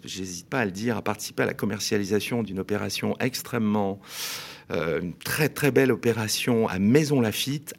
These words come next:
juste à côté du château. C'est l'hôtel Royal, euh, à Maisons Laffitte, qui était une opération en monument historique, un très bel immeuble, un ancien immeuble début vingtième, vraiment très, très beau,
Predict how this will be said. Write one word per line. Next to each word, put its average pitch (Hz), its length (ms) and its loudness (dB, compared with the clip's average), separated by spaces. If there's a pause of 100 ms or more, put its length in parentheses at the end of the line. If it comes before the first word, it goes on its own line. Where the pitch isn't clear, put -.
(120)
juste 156 320 -2
à 147 40 -2
côté 120 300 -2
du 104 100 -4
château. 113 520 0
C'est - 160 -4
l'hôtel 123 360 2
Royal, 101 680 4 (400)
euh, 87 100 2
à - 20 2
Maisons 107 280 2
Laffitte, 107 400 -2
qui - 80 -10
était 98 160 -4
une 92 80 0
opération 104 500 0
en 92 60 2
monument 120 340 4
historique, 107 480 -2 (240)
un - 60 -10
très - 240 0
bel 131 160 10
immeuble, 104 400 4
un 92 80 0
ancien 95 340 0
immeuble 101 360 2
début 101 280 -2
vingtième, 95 480 2
vraiment 87 220 -4
très, - 160 -2
très - 180 -4
beau, 117 240 4